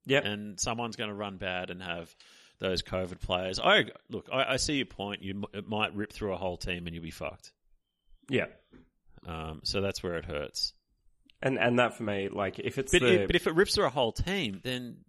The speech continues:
Speaker 2: we, you know,
Speaker 1: It's
Speaker 2: everyone's gonna be affected.
Speaker 1: It's, yeah.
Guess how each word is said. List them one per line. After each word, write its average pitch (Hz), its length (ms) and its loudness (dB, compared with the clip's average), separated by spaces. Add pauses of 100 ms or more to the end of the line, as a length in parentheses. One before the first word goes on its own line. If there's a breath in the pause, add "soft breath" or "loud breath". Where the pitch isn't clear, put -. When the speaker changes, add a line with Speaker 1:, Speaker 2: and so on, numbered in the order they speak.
(280)
Speaker 2:
we, - 240 -10 (1700 loud breath)
you 147 120 -4
know, 123 80 2
Speaker 1:
It's 139 200 4
Speaker 2:
everyone's 156 220 0
gonna 156 180 6
be 123 140 4
affected. 92 460 -4 (580 soft breath)
Speaker 1:
It's, - 300 -2 (280)
yeah. 92 360 -4